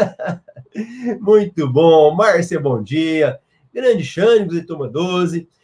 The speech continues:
Rodrigo, bom dia, família M R. Cristina, bom dia. José Fernandes, Karina, Elson, direto de Minas. Lucimara.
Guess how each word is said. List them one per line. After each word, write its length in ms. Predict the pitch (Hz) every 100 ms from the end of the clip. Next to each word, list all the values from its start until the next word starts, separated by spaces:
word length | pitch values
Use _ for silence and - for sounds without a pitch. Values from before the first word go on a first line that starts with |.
| _ _ _
Rodrigo, 720 | 190 220 143 196 240 233 190
bom 220 | 160 139
dia, 200 | 107 165
família 360 | 165 147 156 147
M 160 | 127 123
R. 440 | 143 151 143 131
Cristina, 920 | - 160 131 - - 156 175 175 139
bom 240 | 123 143 104
dia. 540 | 117 151 151 127 - _ _ 196
José 300 | 175 175 156
Fernandes, 840 | 151 117 151 156 147 139 135 -
Karina, 840 | 208 - 131 170 180 165 180 - _ _
Elson, 720 | 233 208 180 - 196 139 - _ _ _ _ _
direto 520 | 180 127 139 147 151
de 140 | 131 113
Minas. 720 | 143 196 202 147 104 - _
Lucimara. 1200 | 175 233 262 180 160 131 135 160 165 160 147 127